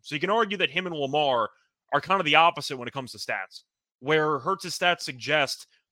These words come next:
he might be better than he actually is, and Lamar's stats suggest that he's worse than he actually is.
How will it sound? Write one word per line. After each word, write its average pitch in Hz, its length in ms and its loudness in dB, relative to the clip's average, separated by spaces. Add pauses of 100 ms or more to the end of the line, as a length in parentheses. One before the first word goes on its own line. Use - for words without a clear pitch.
(120)
he 156 220 -6
might 156 180 2
be 151 120 -6
better 147 320 0
than 143 100 -4
he 143 80 2
actually 135 480 -2
is, 113 400 -4 (320)
and 135 120 0
Lamar's 151 440 2
stats 151 220 0
suggest 135 400 -6
that 131 80 -12
he's 113 120 -12
worse 156 300 -6
than 143 100 -8
he 127 80 -2
actually 113 500 -4
is. 101 280 -10